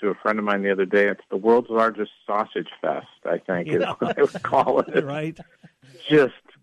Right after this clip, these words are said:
Speaker 1: guys everywhere drunk and gambling. So, you know, it, it's, it's an interesting crowd, but it's fun. And, um,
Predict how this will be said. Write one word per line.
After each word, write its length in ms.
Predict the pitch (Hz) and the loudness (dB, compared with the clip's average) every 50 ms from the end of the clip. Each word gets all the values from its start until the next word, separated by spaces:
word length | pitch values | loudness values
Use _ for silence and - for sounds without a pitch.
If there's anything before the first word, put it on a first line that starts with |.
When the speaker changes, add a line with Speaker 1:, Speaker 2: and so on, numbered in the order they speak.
| _ - - | _ -6 -2
Speaker 1:
guys 580 | 143 123 131 131 131 123 123 120 117 113 101 - - _ _ _ - | -2 0 0 0 0 0 0 0 -2 -2 -4 -6 -12 _ _ _ 2
everywhere 760 | 139 135 135 131 131 135 131 120 110 110 110 107 101 98 101 | 4 4 4 4 2 0 0 2 2 2 2 4 4 2 2
drunk 680 | 98 95 - 113 117 117 117 107 98 98 104 - - - - | -2 -4 -2 0 2 2 2 2 0 -4 -8 -10 -12 -12 -8
and 380 | 110 107 107 107 107 104 95 - - - - | -6 -4 -4 -2 -2 -4 -4 -6 -10 -6 -2
gambling. 640 | 117 110 110 107 104 92 90 90 85 82 82 92 - - - | 0 2 2 2 0 0 -2 -2 -2 -4 -6 -8 -6 -2 2
So, 300 | 107 95 95 95 92 90 | 2 4 4 4 0 -2
you 160 | - - 104 | -2 -4 -2
know, 340 | 98 90 90 90 90 87 - _ | -2 0 0 0 -2 -2 -6 _
it, 300 | - 110 113 - - - - | -2 0 0 2 2 0 -2
it's, 120 | 165 - _ _ _ _ _ _ _ _ _ _ _ _ _ - | -2 -6 _ _ _ _ _ _ _ _ _ _ _ _ _ -2
it's 20 | 160 | 0
an 160 | 147 147 147 - | 0 0 2 2
interesting 500 | 156 156 - 165 147 - - 156 139 127 | 2 2 4 2 0 0 0 0 0 0
crowd, 460 | - - 131 120 113 117 117 110 95 | 2 2 4 4 4 2 0 -2 -4
but 120 | 110 104 | -6 -4
it's 140 | 104 98 _ _ _ - | -4 -6 _ _ _ -6
fun. 500 | 127 123 120 120 117 117 117 117 110 - - - | -2 -2 0 0 0 0 -2 -4 -6 -8 -8 -6
And, 680 | 110 107 107 104 104 104 104 104 104 98 95 - - - | -4 -2 0 0 2 2 0 0 -2 -2 -4 -6 -4 0
um, 720 | 104 104 104 101 101 104 101 101 101 98 98 95 95 95 | 0 2 2 4 4 2 2 2 2 0 0 -4 -6 -8